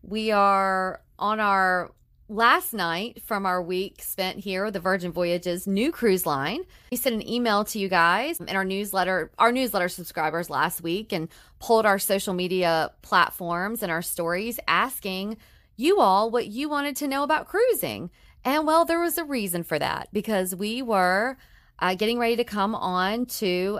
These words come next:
our cruise here with Virgin Voyages. And you know what? Travel's opened back up. We're getting ready to go on a bunch of different trips, and we want to help you guys get to know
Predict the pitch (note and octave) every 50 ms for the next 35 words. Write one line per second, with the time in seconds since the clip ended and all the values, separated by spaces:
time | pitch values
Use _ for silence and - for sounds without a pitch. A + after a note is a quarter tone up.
0 | - - D#3 E3 E3+ E3+ F3 F#3 F3 F3 F3 E3+ F3 E3+ D#3+ - - _ - -
1 | G#3+ F#3+ F3+ F#3+ F#3 - F3+ D#3 D3+ D#3+ F3+ G3+ G#3+ E3+ F3 F3 F3 F#3 - -
2 | F#3 F3 D#3+ E3 D#3+ A3+ B3+ B3+ G3 D#3 C#3+ C#3 C#3+ C#3+ - - D3 D#3 F#3+ B3
3 | C#4 - - - - _ - - - - - - - F#3 F#3+ F#3+ F#3+ F#3 F#3 F#3
4 | F3 - - - - A3+ A#3+ B3 B3+ C4 D4 E4 F4 - - - _ _ _ -
5 | _ _ _ - - B3+ C4+ C#4+ C#4+ D4 B3 - - B3 B3 C4 B3 A#3+ A#3+ B3
6 | B3 - B3 B3+ C#4+ D#4+ E4+ - - - _ _ _ _ _ G3 F3+ A#3+ C4+ C4
7 | C#4 C#4 - B3 C4 C4 B3+ B3+ A3+ A#3+ A#3+ B3 B3 B3 A#3+ A3+ G#3 A3+ A#3 A#3+
8 | - A#3 G#3 B3 A#3 - A#3+ A3+ - - - - B3+ A#3+ C4 D#4 E4+ - - -
9 | - - - G#3+ G#3 G3+ G#3 G3+ G#3 G3+ G3 - - - - - _ - F#3+ A3+
10 | B3 B3 B3 A#3+ A#3+ A#3+ A#3+ A#3+ A#3 A#3 A#3+ B3 A3 A3+ C4+ A#3 A3+ A3+ A#3+ C4
11 | B3 A3 - A#3+ A#3 A#3 - C4 A#3 G#3+ G#3 G#3 A3 A#3+ C4 C4+ -